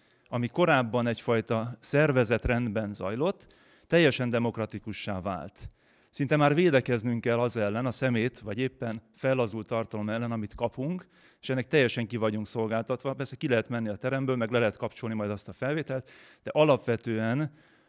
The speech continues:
hatalmas, demokratikusan létrehozott tömeg áll rendelkezésünkre. Amit itt fölrajzoltam, az ugyan-, azt ugyane-, ugyanezt tükrözi.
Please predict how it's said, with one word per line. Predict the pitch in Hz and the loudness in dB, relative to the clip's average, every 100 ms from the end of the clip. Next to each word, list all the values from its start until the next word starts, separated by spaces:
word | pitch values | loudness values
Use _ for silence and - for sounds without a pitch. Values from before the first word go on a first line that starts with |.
| _ _ _ | _ _ _
hatalmas, | _ - 160 123 107 104 101 - | _ 0 2 4 4 2 0 2
demokratikusan | 127 117 107 104 104 - 107 - 104 104 95 - | 2 4 0 -4 -6 -8 -6 -2 -2 -2 -4 -4
létrehozott | 110 117 110 104 101 95 98 - | 0 0 2 0 0 -2 -6 -2
tömeg | 113 104 101 - _ _ - | 0 0 -2 -8 _ _ -8
áll | 110 | -4
rendelkezésünkre. | 107 98 98 92 107 98 95 - 98 - 104 - _ _ - - - _ _ _ _ | -2 -4 -6 -10 -10 -8 -8 -8 -10 -10 -14 -16 _ _ -20 -20 -20 _ _ _ _
Amit | 175 175 143 | 6 6 4
itt | 123 - - - - - | 2 0 -8 -16 -16 -16
fölrajzoltam, | - 143 135 123 117 123 135 139 | 0 4 8 6 6 2 0 0
az | 127 | 0
ugyan-, | 135 123 123 | 0 0 0
azt | - | -2
ugyane-, | 143 120 117 - - | 0 2 0 -4 -2
ugyanezt | 147 120 110 - | 2 2 0 -2
tükrözi. | 139 - 160 147 175 | -6 -2 -4 0 -2